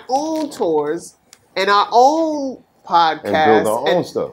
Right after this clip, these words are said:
Speaker 2: right.
Speaker 1: invest in these things. Like,
Speaker 2: Right.
Speaker 1: I believe one thing, though, that we need to reinvest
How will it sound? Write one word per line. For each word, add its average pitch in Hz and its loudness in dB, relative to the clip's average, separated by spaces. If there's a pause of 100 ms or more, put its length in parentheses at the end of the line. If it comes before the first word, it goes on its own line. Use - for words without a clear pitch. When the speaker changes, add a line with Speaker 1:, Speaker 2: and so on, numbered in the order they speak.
Speaker 2:
right. 190 0
Speaker 1:
invest 214 0
in 196 -4
these 165 -2
things. 160 -6
Like, 165 0
Speaker 2:
Right. 104 -2
Speaker 1:
I 214 0
believe 208 -4 (480)
one 202 -2
thing, 190 -2
though, 165 -2
that 156 -2
we 170 -6
need 175 -8
to 170 -8
reinvest 165 -4